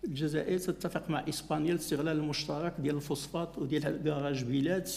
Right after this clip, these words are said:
وإيجاد م-، ميناء في اتجاه العيون أو، آه، مدينة أخرى. يصرحون في نفس السنة على أن لا يمكن لخمسين ألف بدوي أن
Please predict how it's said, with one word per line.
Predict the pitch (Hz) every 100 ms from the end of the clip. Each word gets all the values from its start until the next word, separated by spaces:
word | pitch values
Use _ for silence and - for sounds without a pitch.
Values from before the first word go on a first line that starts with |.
| - -
وإيجاد | 147 156 - 156 160 160 143
م-، | 147 147 151 143 147 135
ميناء | 139 143 160 -
في |
اتجاه | - 135 139 139 139 156
العيون | 127 107 - 156 165
أو، | 165 139 143 - - - -
آه، | 131 131
مدينة | 135 139 127 131 131 127 120
أخرى. | 131 127 - 175 285 - - - - -
يصرحون | 240 - 185 156 170 175
في | 165 165
نفس | 151
السنة | - - 139 185
على | 156 151
أن | - 147 160 165 175 - - - - -
لا | - 220
يمكن | 226 214 214 185 170
لخمسين | 165 156 151 160
ألف | 151 160 131 - - -
بدوي | 123 139 139 143 190 202 - - -
أن | 165 170